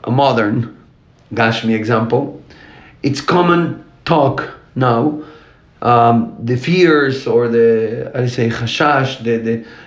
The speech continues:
people are wondering how we're gonna deal with A I, with artificial intelligence. You know, we have made intelligent, smart computers that do amazing things for us, like fly us around the world and out of this world and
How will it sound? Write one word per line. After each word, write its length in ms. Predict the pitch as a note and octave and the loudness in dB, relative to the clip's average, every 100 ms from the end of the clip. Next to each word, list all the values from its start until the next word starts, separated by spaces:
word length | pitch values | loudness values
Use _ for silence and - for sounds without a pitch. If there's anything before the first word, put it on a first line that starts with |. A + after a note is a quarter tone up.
| - | -8
people 240 | E3 E3+ | -6 0
are 180 | F3 C#3+ | 2 2
wondering 640 | B2 D#3 D#3+ C#3 C3+ C3 B2 | 2 2 2 0 0 0 -4
how 300 | A#2+ C3 C#3+ | -2 -2 0
we're 160 | D3+ | 0
gonna 240 | C3+ B2+ A#2 | 0 -4 -2
deal 320 | A#2 D3 C3+ | 0 2 2
with 320 | B2+ A#2+ - | -2 -4 -2
A 180 | A#2 A#2+ | 0 0
I, 400 | A2 A2 G2+ G#2+ - - | 0 0 -2 -6 -12 -18
with 140 | A#2 A2+ | -8 -4
artificial 520 | A2+ B2 C3+ A#2+ B2+ | -4 -4 -6 -2 0
intelligence. 840 | A2+ A2+ A2+ A2 G#2 G#2 G#2+ - - - - - - | 2 2 2 2 0 -2 -4 -8 -16 -20 -20 -12 0
You 80 | |
know, 340 | D3+ C3 A#2+ - | 2 2 0 -6
we 460 | A2+ C#3 C#3+ C3+ - - - | -2 2 2 2 -4 -18 -16
have 240 | - B2+ | -2 0
made 240 | C3 C#3 C3 | 2 2 2
intelligent, 720 | C3 B2 C3 C3+ C3 C3 B2+ | 0 2 2 2 0 -2 -2
smart 380 | - B2+ C3+ - | -2 0 0 -2
computers 680 | B2+ C#3 C#3+ D3+ D#3 - | -4 2 4 4 2 -2
that 200 | A#2+ A#2 | -4 -2
do 160 | A#2+ C3 | -2 -2
amazing 460 | A2+ A#2+ B2 A#2+ A#2+ | 0 -2 -2 -4 -4
things 220 | C3+ B2+ | -4 -2
for 180 | B2+ C#3 | 0 0
us, 300 | F3+ F3+ - - - - - - | 0 -6 -14 -20 -20 -20 -20 -6
like 220 | A2 A2+ | -4 -4
fly 420 | - A#2+ B2 A#2+ | -6 -4 0 2
us 140 | A#2+ B2 | 2 2
around 260 | A#2 B2 | 2 2
the 60 | A#2+ | 2
world 360 | A2 A2+ B2+ A#2+ | 4 4 4 2
and 120 | A2 | 0
out 180 | G#2 B2+ | 0 0
of 120 | A#2+ | 0
this 160 | C#3 | -2
world 540 | B2+ C#3 D#3 E3 E3 C3 | 0 2 4 4 0 -2
and 240 | A#2 A#2 | -2 -4